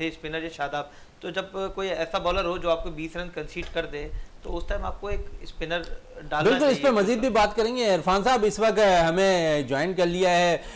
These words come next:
Speaker 2: साबका test cricketer फैसल अतहर ने,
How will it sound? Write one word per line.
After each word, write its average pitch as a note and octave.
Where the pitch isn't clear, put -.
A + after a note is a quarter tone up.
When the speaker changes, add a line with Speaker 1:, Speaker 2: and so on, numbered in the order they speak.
Speaker 2:
साबका D3+
test -
cricketer E3
फैसल D#3
अतहर F#3+
ने, G3+